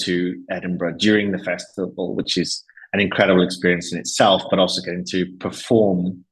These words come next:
at the Edinburgh Festival, which is pretty, is pretty special. And, um,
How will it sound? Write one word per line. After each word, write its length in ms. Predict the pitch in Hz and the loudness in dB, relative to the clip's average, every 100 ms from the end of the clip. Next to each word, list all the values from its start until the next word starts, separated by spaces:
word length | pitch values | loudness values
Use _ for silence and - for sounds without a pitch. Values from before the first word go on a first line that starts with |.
| - | -6
at 140 | 98 92 | -4 2
the 120 | 101 | 2
Edinburgh 280 | 90 87 90 | 2 0 0
Festival, 540 | 95 92 - - - | -2 -4 -4 -6 -4
which 220 | 101 92 98 | -2 0 0
is 340 | 90 - - _ | 0 -4 -12 _
pretty, 380 | - 95 90 87 - - | -4 2 2 2 -6 -14
is 80 | 90 | -10
pretty 200 | - 90 | -2 0
special. 580 | - 87 - 80 76 78 | 2 0 0 0 0 0
And, 320 | 80 82 82 | -2 -2 -2
um, 360 | 80 78 80 | -2 -2 -10